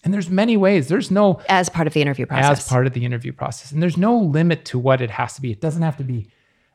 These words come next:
Speaker 1: an interview is not just, as you just shared, like, you, part of the interview process is do an exercise. Let's see your tone. Let's see your approach. Let's see your thought process. That's a great way to get firsthand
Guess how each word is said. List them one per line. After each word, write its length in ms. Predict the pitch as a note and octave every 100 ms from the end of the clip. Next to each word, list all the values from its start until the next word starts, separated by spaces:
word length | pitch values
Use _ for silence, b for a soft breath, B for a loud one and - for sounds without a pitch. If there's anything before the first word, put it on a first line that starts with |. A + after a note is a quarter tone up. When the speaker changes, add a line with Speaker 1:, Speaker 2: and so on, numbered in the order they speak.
| -
Speaker 1:
an 120 | D3
interview 340 | A3 F3+ C#3+ B2+
is 80 |
not 260 | A#2+ C3+ D3+
just, 340 | - A#2+ G2+
as 160 | B2+ A#2
you 100 | C3
just 200 | C3+ B2
shared, 320 | D#3+ D#3 A2+
like, 240 | A2+ A2+ _ _
you, 160 | D#3 - _ _
part 180 | D#3+ G3+
of 80 |
the 100 | E3+
interview 220 | F#3+ G#3 C3+
process 400 | C#3 C3+ D#3+ D#3+
is 160 | B2+ _ _ _
do 120 | G3
an 80 | A3+
exercise. 640 | A#3 A#3 F#3+ C#3 A#2 A2
Let's 160 | C#3 C3+
see 80 | D3
your 140 | B2+
tone. 420 | A#2+ E3 E3+ D#3
Let's 160 | C3+ -
see 60 | B2+
your 100 | B2+
approach. 500 | - E3+ E3 D#3+ -
Let's 180 | A#2+
see 400 | - C3+ B2 A#2 b b
your 140 | A#2
thought 280 | - D#3+ D#3+
process. 500 | C#3 B2 A2+ A#2+ A#2+
That's 400 | - F3 F3+ - _ _ -
a 40 |
great 380 | B2 B2+ D#3 D#3+
way 180 | C#3 C3+
to 100 | C3
get 300 | C3 B2+ -
firsthand 760 | C#3 A#2 G#2 C3+ C3 A#2+ A#2+